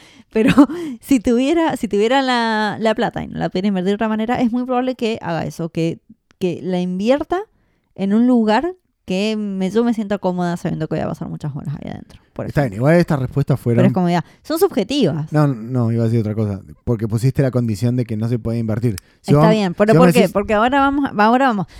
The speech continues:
Speaker 1: A ver, no va, hablemos de la, de la inversión ahí. ¿Qué pasa con la inversión o con lo que vos dijiste de la casa?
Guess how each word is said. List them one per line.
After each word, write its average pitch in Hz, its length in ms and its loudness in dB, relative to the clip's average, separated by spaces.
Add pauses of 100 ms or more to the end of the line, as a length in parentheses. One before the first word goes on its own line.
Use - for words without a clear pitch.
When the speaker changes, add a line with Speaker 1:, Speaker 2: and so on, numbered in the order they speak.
(140)
Speaker 1:
A 254 120 2
ver, 262 120 4
no 330 140 -4
va, 392 80 2
hablemos 370 400 -2
de 339 140 -2
la, 233 180 -2
de 214 180 0
la 233 60 4
inversión 226 380 0
ahí. 170 280 -8
¿Qué 294 140 -2
pasa 381 220 -2
con 349 100 -4
la 311 60 -2
inversión 262 340 -4
o 349 80 -4
con 214 180 -4
lo 196 120 -2
que 190 80 -6
vos 190 120 -6
dijiste - 300 -10
de 196 80 -6
la 170 80 -2
casa? - 320 -10